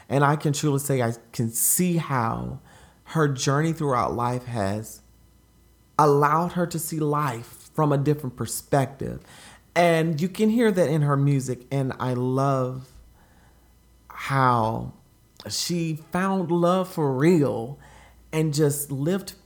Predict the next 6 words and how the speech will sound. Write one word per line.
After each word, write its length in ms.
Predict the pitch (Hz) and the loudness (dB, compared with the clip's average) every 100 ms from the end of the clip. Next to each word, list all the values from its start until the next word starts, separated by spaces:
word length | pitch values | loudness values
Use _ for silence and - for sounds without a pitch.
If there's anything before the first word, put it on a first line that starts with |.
| _ _ - | _ _ -6
lived 440 | 143 180 226 220 | -2 2 2 2
out 180 | 160 156 | -2 -2
her 160 | 147 139 | -2 -2
last 480 | 135 127 127 - | -2 -4 -6 -6
days. 720 | 123 110 95 90 87 - - - _ _ _ _ _ _ _ _ _ _ _ _ _ _ _ - | -4 -4 -8 -16 -18 -18 -20 -20 _ _ _ _ _ _ _ _ _ _ _ _ _ _ _ -2
And 480 | 143 131 123 120 | 2 4 2 0